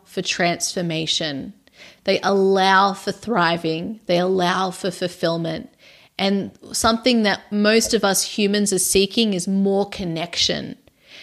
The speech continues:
Meaningful connection can be intentionally created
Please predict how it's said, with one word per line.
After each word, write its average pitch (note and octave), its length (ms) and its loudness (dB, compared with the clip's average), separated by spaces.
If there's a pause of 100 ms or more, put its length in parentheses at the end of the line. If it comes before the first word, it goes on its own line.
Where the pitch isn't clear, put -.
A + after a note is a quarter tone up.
(320)
Meaningful B3 1000 4
connection G#3+ 920 0 (120)
can G#3+ 280 0
be G#3 240 0
intentionally G#3 1080 0
created F3+ 840 2